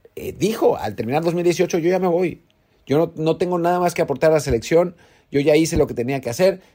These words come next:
le quiero dar posibilidad a, a otros jugadores jóvenes", y pues, san se acabó, ¿no? Digo, es una lástima que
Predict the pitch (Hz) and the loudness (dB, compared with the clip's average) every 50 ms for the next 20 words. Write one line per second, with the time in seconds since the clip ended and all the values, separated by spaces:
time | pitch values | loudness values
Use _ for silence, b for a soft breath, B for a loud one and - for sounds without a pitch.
0 | b _ 117 110 - 147 143 139 139 139 131 135 117 131 120 120 131 131 131 123 | b _ -10 -2 2 2 4 4 2 2 0 -4 -6 -4 -2 2 2 4 4 2
1 | 117 113 - 107 110 110 120 143 127 131 131 - - 120 120 131 127 123 - - | 2 0 -4 -4 -2 0 0 0 -2 -4 -10 -6 -2 0 0 0 0 -2 -2 0
2 | 151 156 175 185 208 214 - _ _ _ _ _ _ _ _ _ _ - 185 180 | 0 0 0 -2 -4 -8 -14 _ _ _ _ _ _ _ _ _ _ -10 -10 -8
3 | - - 190 185 - - - - - - - 175 175 170 160 - 175 - 160 156 | -6 -6 -6 -6 -8 -12 -16 -16 -16 -8 -4 -4 -4 -4 -4 -6 -6 -4 -2 -4
4 | 196 285 294 - - _ _ _ _ _ _ _ _ _ - 143 175 202 - - | -4 -4 -6 -10 -16 _ _ _ _ _ _ _ _ _ -6 -4 -4 -4 -6 -10
5 | _ _ _ _ _ _ _ _ _ _ _ _ _ _ _ - - - 156 156 | _ _ _ _ _ _ _ _ _ _ _ _ _ _ _ -18 -2 2 2 2
6 | 131 113 - 139 143 143 151 160 151 143 - 165 156 151 143 - - 123 123 127 | 2 2 0 0 2 4 4 4 2 2 0 0 0 0 0 0 0 0 0 0
7 | 123 | -2